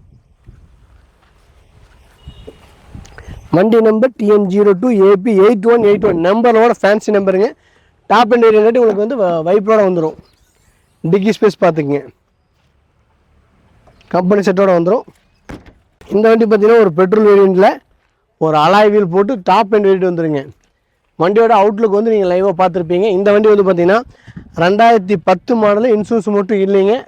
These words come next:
இந்த வண்டிக்கு நம்ம கோட் பண்ற பிரைஸ் வந்து பாத்தீங்கன்னா, ரெண்டு லட்சத்தி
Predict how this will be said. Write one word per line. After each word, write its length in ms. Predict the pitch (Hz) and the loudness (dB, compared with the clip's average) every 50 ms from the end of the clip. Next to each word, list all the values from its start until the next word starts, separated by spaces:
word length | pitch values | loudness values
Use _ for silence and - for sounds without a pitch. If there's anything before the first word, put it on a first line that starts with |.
| _ _ _ _ _ _ _ _ _ _ _ _ - 202 | _ _ _ _ _ _ _ _ _ _ _ _ -6 -2
இந்த 160 | 226 240 240 | 0 2 2
வண்டிக்கு 280 | 233 240 254 254 254 | 2 2 0 0 0
நம்ம 120 | 240 220 190 165 | 0 -2 -2 0
கோட் 140 | 214 226 190 | -2 -2 -2
பண்ற 200 | 202 202 202 196 | -2 -4 -4 -4
பிரைஸ் 240 | 170 196 185 - 190 | -2 -4 -4 -4 -4
வந்து 120 | 170 165 160 | -6 -4 -4
பாத்தீங்கன்னா, 320 | 165 156 160 170 196 214 214 196 196 | -6 -4 -4 -4 -2 -2 -2 -2 0
ரெண்டு 220 | 196 226 254 294 277 269 262 | 0 0 0 0 0 0 0
லட்சத்தி 360 | 247 190 - 214 190 - 302 | 0 -2 -4 -8 -6 -4 -4